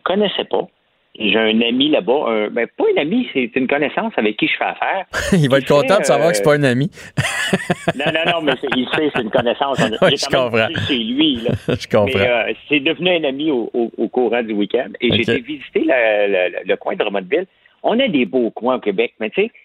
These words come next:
Speaker 1: pour moi, Drummondville, c'était la caricature de gros, de la poutine
Speaker 2: Ouais.
Speaker 1: et un centre-ville.
Speaker 2: Mm-hmm.
Speaker 1: Et bon, rien de mal.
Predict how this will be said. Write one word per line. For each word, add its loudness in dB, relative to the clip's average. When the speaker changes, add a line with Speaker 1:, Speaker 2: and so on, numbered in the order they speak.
Speaker 1:
pour 0
moi, 0
Drummondville, 0
c'était 0
la -2
caricature -4
de 0
gros, -2
de -2
la -2
poutine -4
Speaker 2:
Ouais. 2
Speaker 1:
et 0
un -2
centre-ville. -2
Speaker 2:
Mm-hmm. 2
Speaker 1:
Et 2
bon, -2
rien -4
de -4
mal. 0